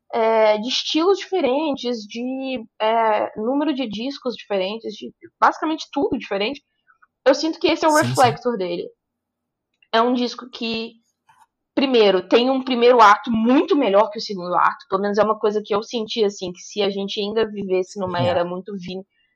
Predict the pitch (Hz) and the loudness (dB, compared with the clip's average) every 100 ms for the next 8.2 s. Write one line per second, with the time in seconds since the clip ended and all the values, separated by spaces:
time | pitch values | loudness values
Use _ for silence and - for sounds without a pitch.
0 | - 185 214 220 214 - 208 233 254 208 | -10 -6 0 0 0 -4 -4 -2 -4 -6
1 | - 180 180 214 254 262 _ _ _ _ | -4 -6 -6 -8 -8 -10 _ _ _ _
2 | - 208 233 226 214 190 220 196 220 226 | 2 6 6 6 8 8 6 6 6 4
3 | 254 254 240 247 277 277 - _ _ _ | 2 4 4 4 4 0 -8 _ _ _
4 | - - - - - - 262 262 294 415 | -14 -12 -8 -8 -6 2 8 10 10 10
5 | - _ - - - 262 269 269 - 320 | 4 _ -20 -8 -2 0 0 0 -2 -2
6 | - - 247 302 - - - - 269 254 | -4 4 8 8 8 0 -14 -8 -2 0
7 | 277 285 - 294 466 480 466 262 - 190 | 0 -4 2 0 2 -2 6 6 6 0
8 | 151 | -12